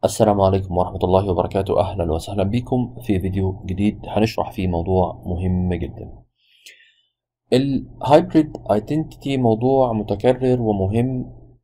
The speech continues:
ومشترك مع أكتر من كورس. كل اللي كان،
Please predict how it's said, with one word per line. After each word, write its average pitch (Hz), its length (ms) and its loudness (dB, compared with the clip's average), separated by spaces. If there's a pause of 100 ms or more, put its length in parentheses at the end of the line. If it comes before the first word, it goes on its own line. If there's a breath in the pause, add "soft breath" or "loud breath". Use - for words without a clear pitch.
ومشترك 98 680 0
مع 98 220 0
أكتر 117 280 -2
من 98 160 -2
كورس. - 500 -8 (600)
كل 202 220 6
اللي 165 180 6
كان، 151 440 2